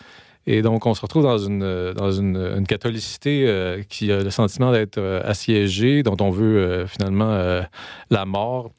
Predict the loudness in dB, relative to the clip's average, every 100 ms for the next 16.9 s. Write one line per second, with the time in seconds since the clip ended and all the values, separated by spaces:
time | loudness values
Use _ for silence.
0 | _ _ -10 -4 -4 -4 -4 -2 0 0
1 | -2 -4 -6 -4 -2 0 0 0 -2 -2
2 | -2 -4 -8 -10 -8 -6 -4 -2 0 2
3 | 0 0 -2 -4 -2 -2 -4 -12 -18 -20
4 | -4 0 0 0 -2 -2 0 0 0 -2
5 | -2 -2 -6 -4 -2 0 0 -2 -4 -4
6 | -2 0 2 0 0 -2 0 0 2 2
7 | 0 0 0 0 0 -2 -2 0 -2 0
8 | -2 -6 -14 -16 -14 -16 -18 -4 2 4
9 | 4 2 0 -4 -2 0 0 -2 -6 -6
10 | -4 0 0 0 -4 -4 -6 0 2 2
11 | 0 0 0 0 0 0 0 2 2 2
12 | 2 -2 -2 -2 -4 -10 -20 -20 -20 -6
13 | 0 2 2 2 2 0 -2 -2 0 0
14 | 0 0 0 2 2 2 -2 0 2 2
15 | 2 -2 0 0 2 2 2 0 0 0
16 | -2 0 0 0 0 0 0 -2